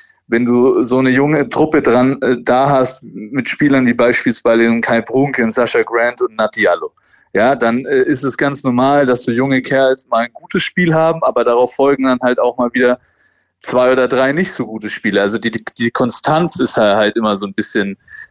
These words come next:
ähm, das Fragezeichen. Und, ähm, sicherlich muss man sich darüber nachdenken, ob einfach halt dann, äh, am Ende des Tages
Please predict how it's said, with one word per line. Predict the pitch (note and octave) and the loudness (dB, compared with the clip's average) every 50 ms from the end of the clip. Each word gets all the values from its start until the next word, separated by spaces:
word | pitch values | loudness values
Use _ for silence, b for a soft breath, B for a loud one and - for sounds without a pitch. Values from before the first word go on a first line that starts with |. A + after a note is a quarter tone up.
| B B - | B B -4
ähm, | - G2+ G2+ G2+ G2+ G2+ G2 G2 G2 G2 F#2+ F#2+ F#2+ G2+ - A#2 A#2 | 0 0 2 2 2 0 0 -2 -2 -4 -6 -4 -6 -6 -6 -8 -2
das | - G#2+ F#2+ - | -2 -2 -2 -2
Fragezeichen. | - A2 G#2 G2+ G#2+ G#2+ A2 - - A2+ G#2+ G#2 G2+ - C#3+ D3+ E3+ B B B B B B B B B _ _ - | -2 0 0 0 0 0 -2 -2 0 0 2 0 0 -2 -4 -8 -8 B B B B B B B B B _ _ 0
Und, | C3 A#2+ A#2+ A#2 A2+ A2+ A#2 A#2+ A#2 A#2 - - B2 | 2 4 4 4 4 4 2 2 0 -4 -2 0 0
ähm, | A2+ A2+ A2 A2 A2 A2 A2 A2 A2+ A2 _ _ _ _ _ _ _ _ - - - | 2 2 2 2 0 0 -2 -2 -4 -6 _ _ _ _ _ _ _ _ -16 -12 -6
sicherlich | D#3 C3+ A#2+ - - C#3+ C#3 - C#3 C3 C3 C3+ C3+ C#3 D3 - - - - - _ _ - - - - _ _ _ _ _ _ _ _ _ _ - | -4 -4 -4 0 0 0 2 4 4 4 6 6 6 4 4 2 -2 -6 -6 -8 _ _ -12 -12 -12 -12 _ _ _ _ _ _ _ _ _ _ -10
muss | - C3+ C3 C3+ D3 C#3+ - | -4 0 2 2 2 2 2
man | D#3 C#3+ C#3 | 2 2 4
sich | B2+ C#3+ C3+ - | 4 2 0 2
darüber | - B2+ B2+ B2+ B2 B2+ B2 | 2 4 4 4 4 4 4
nachdenken, | B2 B2+ C3+ C3 B2+ - C3+ B2+ B2 C3 C3 B2+ B2+ | 4 4 4 2 0 2 0 2 2 2 0 2 0
ob | C3+ C3 - | 0 0 0
einfach | B2+ B2+ A#2+ - A#2+ A2+ - | 0 0 0 0 -2 -2 0
halt | A#2+ B2 A#2+ A#2+ | 2 0 2 2
dann, | A#2+ A#2 A#2+ B2 B2 A#2 - G3 - - - | 2 2 2 0 -2 -2 -4 -10 -16 -12 -6
äh, | - F#2 - D#2 - | -4 -2 -2 -2 -2
am | - F#2+ A#2 A#2+ | -2 0 0 0
Ende | B2+ C3+ C#3+ C3 | 2 2 2 2
des | A#2+ B2 - - | 2 0 0 0
Tages | - C3+ B2+ B2+ C3 B2+ B2+ B2 - - - - | 0 2 2 2 4 4 2 2 2 -2 -8 -8